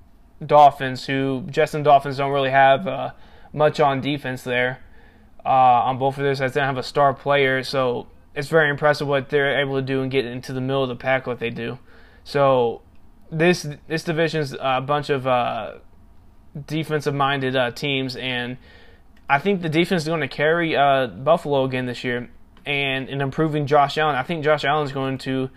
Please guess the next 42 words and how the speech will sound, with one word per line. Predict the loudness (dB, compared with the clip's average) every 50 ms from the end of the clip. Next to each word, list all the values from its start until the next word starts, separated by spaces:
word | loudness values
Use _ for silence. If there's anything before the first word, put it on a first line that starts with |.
| -16 -20 -20 -20 -20 -20 -20 -20 -20 -8 -2
uh, | 2 4 6 6 6 6 6 6 4 4 2 0
improve | -4 -6 -4 -4 -4 -2
a | 0
lot | 2 4 4 4 2 0
this | -6 -8 -4 -2
year. | 0 2
I | 2
really | 2 4 6 6 6
like | 6 6 4 4 4
what | 2 0
I | 2
saw | 2 2 2 2
from | 2 -2 -6 -6 -6
him | -6 -4
last | -2 -2 -4 -4 -4 -4
year. | -4 -2
He | -2 -4 -4
took | -4 -4 -4
a | -4 -6
big | -6 -4 -4 -4 -4 -4
jump | -4 -4 -4 -4 -4
last | -4 -2 0 0 -2 -2 -4 -8
year, | -6 -6 -6 -6 -8 -14 -20 -20 -20 -20 -20 -20 -20 -16 -10 -6
and | -4 -2 -2 0 0
I | 0 0
think | 0 0 -2 -2
he's | -2 0
gonna | 0 0 0 0
take | -2 -4 -4
a | -4
big | -4 -2 -2 -2 -2 -2
jump | -4 -4 -4 -2
this | -2 -4 -4 -4 -4
year. | -4 -4 -4 -4 -8 -14 -20 -20 -20 -20 -20 -14 -4 0
Uh, | 2
I | 4 4 4 4 4 4
love | 4 6 4 4 6
the | 4 4 4 2 0 -2 -4
addition | -6 -4 -2 -4 -4 -4 -4 -6
of | -6 -4
Stefon | -2 -2 -2 0 0 -2 -2 -2 -2
Diggs, | -2 0 0 -2 -2 -4 -10 -14